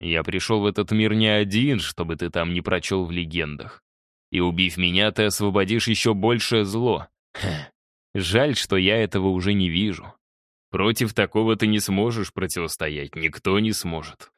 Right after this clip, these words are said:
А теперь прощай». Голос растворился в пустоте.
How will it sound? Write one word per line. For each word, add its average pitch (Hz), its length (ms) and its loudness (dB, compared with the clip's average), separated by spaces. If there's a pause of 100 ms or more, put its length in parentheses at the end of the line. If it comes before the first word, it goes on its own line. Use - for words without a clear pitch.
(460)
А 143 100 2
теперь 123 400 2
прощай». - 840 -2 (920)
Голос 127 540 0
растворился 92 720 -2
в - 100 -18
пустоте. - 640 -10